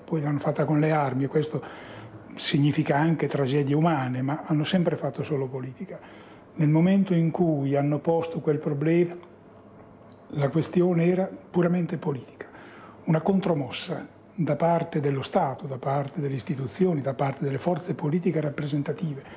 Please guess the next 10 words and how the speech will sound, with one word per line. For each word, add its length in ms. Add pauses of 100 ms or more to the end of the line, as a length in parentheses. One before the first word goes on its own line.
(280)
della 180
Democrazia 520
Cristiana 500
in 100
particolare, 680
che 100
ne 120
era 160
il 80
partito 560